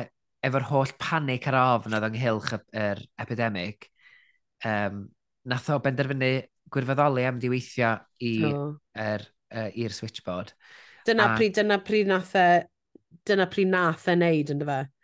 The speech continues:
Speaker 2: Fe hotline yw e, Meilir, neu
Speaker 1: Ie,
Speaker 2: switchboard?
Speaker 1: hotline ydi o, lle ti'n ffonio enw
Speaker 2: No,
Speaker 1: ydi
Speaker 2: efe dyna,
Speaker 1: switchboard,
Speaker 2: efe
Speaker 1: ie.
Speaker 2: en-, enw fod i hotline, yfe?
Speaker 1: Hold on, dwi 'di sgwennu fe ar y top
Speaker 2: Oh
Speaker 1: fan
Speaker 2: my
Speaker 1: hyn.
Speaker 2: God.
Speaker 1: Yy,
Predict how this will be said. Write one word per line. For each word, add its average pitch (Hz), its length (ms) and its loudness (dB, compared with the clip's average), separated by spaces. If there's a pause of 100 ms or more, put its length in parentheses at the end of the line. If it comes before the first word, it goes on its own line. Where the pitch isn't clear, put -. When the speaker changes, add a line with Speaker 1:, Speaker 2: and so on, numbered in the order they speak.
(100)
Speaker 2:
Fe - 140 -2
hotline 147 500 0
yw 123 80 -4
e, - 60 -6
Meilir, 110 400 -8
neu 139 100 -2
Speaker 1:
Ie, 135 80 -6
Speaker 2:
switchboard? 120 340 0
Speaker 1:
hotline 185 440 2
ydi 135 100 4
o, 113 80 2
lle 139 160 -2
ti'n 127 160 -4
ffonio 123 500 2 (540)
enw 175 220 2
Speaker 2:
No, - 60 6
Speaker 1:
ydi - 100 4
Speaker 2:
efe 220 120 0
dyna, 254 140 4
Speaker 1:
switchboard, 240 80 0
Speaker 2:
efe 233 140 0
Speaker 1:
ie. 240 100 2
Speaker 2:
en-, 233 140 -4 (300)
enw 220 200 2
fod 208 180 0
i 190 40 -6
hotline, 147 520 -2
yfe? 143 100 -2 (960)
Speaker 1:
Hold 117 200 -4
on, 92 160 -2
dwi - 160 -14
'di 107 100 -12
sgwennu 101 220 -6
fe 95 100 -8
ar - 60 -10
y - 80 -16
top 147 140 -8
Speaker 2:
Oh 143 100 -12
Speaker 1:
fan - 80 -8
Speaker 2:
my - 60 -8
Speaker 1:
hyn. - 100 -14
Speaker 2:
God. 135 380 -10 (420)
Speaker 1:
Yy, 104 340 -4